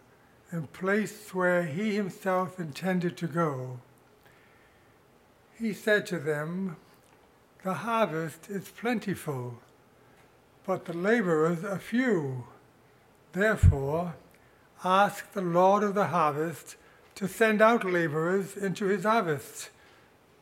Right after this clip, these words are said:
Go on your way. See, I am sending you out like lambs into the midst of wolves. Carry no purse, no bag,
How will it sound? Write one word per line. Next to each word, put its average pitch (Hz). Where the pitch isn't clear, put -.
Go 208
on 208
your 196
way. 160
See, 160
I 175
am 175
sending 214
you 196
out 185
like 170
lambs 202
into 196
the 180
midst 160
of 180
wolves. 151
Carry 220
no 208
purse, 180
no 196
bag, 147